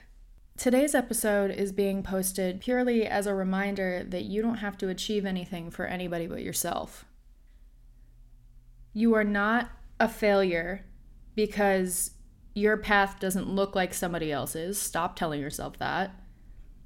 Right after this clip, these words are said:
Dancers, it is so ingrained in our brains that, you know, I am only as successful as my big career wins, when in reality,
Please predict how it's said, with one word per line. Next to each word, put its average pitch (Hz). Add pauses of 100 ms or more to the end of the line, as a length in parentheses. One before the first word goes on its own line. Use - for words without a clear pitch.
(640)
Dancers, 196
it 202
is 226
so 202
ingrained 185
in 170
our 185
brains 180
that, 180 (380)
you 190
know, 156
I 202
am 226
only 196
as 175
successful 170
as 165
my 170
big 190
career 175
wins, 233
when 190
in 190
reality, 185